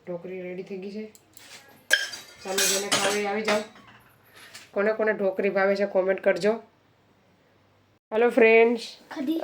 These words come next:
Speaker 1: અજય બેહી ગયો છે. હાલો, આમાં કઢી. આ થાળી કાઢી લેતો, આગી. એની વાટકામાં કઢી કાઢી. આમાં છે કઢી બનાવી છે ઢોકળીની. વાટકો તો દે. ચાલો, અજય કઢી લઈ છે.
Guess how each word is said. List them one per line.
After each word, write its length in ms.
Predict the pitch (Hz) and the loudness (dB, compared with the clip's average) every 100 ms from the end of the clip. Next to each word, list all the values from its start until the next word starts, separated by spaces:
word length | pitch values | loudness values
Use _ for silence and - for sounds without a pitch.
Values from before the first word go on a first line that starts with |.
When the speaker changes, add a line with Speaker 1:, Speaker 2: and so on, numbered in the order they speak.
| - 190 | 4 6
Speaker 1:
અજય 260 | 202 220 | 6 6
બેહી 240 | 220 240 208 | 8 8 8
ગયો 100 | 214 220 | 6 8
છે. 100 | 208 220 - - - - - - - _ - _ _ _ _ _ 370 - - - - - - - - | 4 4 -10 -20 -20 -20 -20 -20 -20 _ -20 _ _ _ _ _ -20 -20 -20 -20 -20 -20 -20 -10 0
હાલો, 180 | 190 175 247 | 2 0 -2
આમાં 200 | 202 208 208 | 2 4 4
કઢી. 280 | 196 233 254 - _ - _ _ _ - | 4 4 2 -8 _ -20 _ _ _ -10
આ 60 | 196 | 0
થાળી 200 | 214 226 | 2 4
કાઢી 180 | 240 262 | 2 0
લેતો, 100 | 269 - 202 | -2 -4 -4
આગી. 200 | 196 240 - - - _ - - - - - | -2 -6 -14 -20 -20 _ -18 -18 -18 -18 -2
એની 140 | 214 208 | 4 4
વાટકામાં 300 | 208 226 220 | 6 6 6
કઢી 160 | 214 208 | 6 6
કાઢી. 180 | 190 | 6
આમાં 160 | 190 196 | 4 2
છે 40 | 196 202 | 4 4
કઢી 220 | 196 220 | 6 6
બનાવી 320 | 214 208 196 | 8 6 6
છે 80 | 208 214 - - - - - | 4 2 -2 -4 -4 -10 -6
ઢોકળીની. 480 | 190 202 202 214 214 _ _ _ _ _ | -2 0 0 0 -4 _ _ _ _ _
વાટકો 300 | 220 226 311 311 | 0 2 4 4
તો 60 | 339 | 4
દે. 80 | 415 - - - - - - - - - _ _ _ - - _ _ - | 0 -8 -20 -20 -18 -18 -16 -16 -18 -18 _ _ _ -20 -20 _ _ -4
ચાલો, 140 | 196 185 | 0 4
અજય 160 | 196 196 | 2 4
કઢી 220 | 196 196 214 | 4 6 6
લઈ 120 | 202 | 6
છે. 100 | 208 | 4